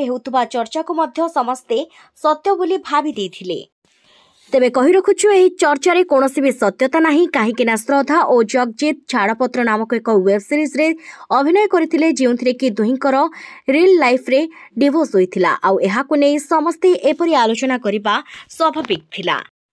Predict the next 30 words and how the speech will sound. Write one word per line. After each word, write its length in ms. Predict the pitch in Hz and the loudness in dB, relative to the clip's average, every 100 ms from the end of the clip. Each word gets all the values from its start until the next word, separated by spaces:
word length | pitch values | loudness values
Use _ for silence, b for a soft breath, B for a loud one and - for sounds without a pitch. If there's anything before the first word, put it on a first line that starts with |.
| _ _ _ _ _ | _ _ _ _ _
ଆଉ 120 | 220 233 226 | -8 -6 -6
ଏହି 100 | 240 | -6
କାରଣ 200 | 269 269 330 | -4 -4 -4
ଯୋଗୁଁ 200 | 339 339 370 | -6 -4 -2
ଏପରି 360 | 359 392 392 370 | -2 -2 -4 -4
ହିଁ 80 | 415 | -4
କିଛି 200 | 330 330 339 254 | -6 -6 -4 -2
ଆଲୋଚନା 360 | 214 226 240 294 | -4 -6 -6 -6
ହେଉଥିଲା, 400 | 294 226 170 135 - B B B 202 | -6 -8 -8 -8 -10 B B B -8
ଯାହାକୁ 320 | 220 247 247 269 269 | -6 -6 -6 -4 -4
ଅନେକ 200 | 285 330 | -6 -6
ଲୋକ 120 | 359 403 403 | -8 -6 -6
ସତ 160 | 262 254 247 | -6 -6 -8
ଭାବିଥିବା 400 | 262 254 262 262 254 | -8 -8 -8 -6 -4
ବେଳେ 160 | 254 302 208 | -4 -4 -6
ଅନେକ 200 | 208 220 | -8 -8
ଏହାର 160 | 220 220 202 | -8 -8 -6
କାରଣ 200 | 180 170 196 | -6 -6 -8
ମଧ୍ୟ 200 | 240 240 339 | -10 -10 -8
ଜାଣିଥିଲେ। 420 | 339 269 - 160 - B B B B | -8 -10 -12 -14 -14 B B B B
ତେବେ 180 | 214 208 - | -8 -8 -6
ଆଜି 160 | 285 392 | -4 -4
ଆମେ 120 | 440 453 | -4 -4
କହିଦେଉଛୁ, 520 | 339 320 330 330 330 339 311 | -4 -6 -6 -6 -6 -8 -6
ଏହା 140 | 226 240 | -8 -8
ହେଉଛି 380 | 233 240 - 262 320 B B B | -8 -10 -10 -10 -12 B B B
ତାଙ୍କର 280 | 254 254 262 254 | -8 -6 -6 -6
ଛାଡ଼ପତ୍ର 420 | 277 330 392 392 370 | -6 -8 -8 -8 -6
ନାମକ 240 | 320 285 285 | -4 -6 -6
ଏକ 80 | 285 | -6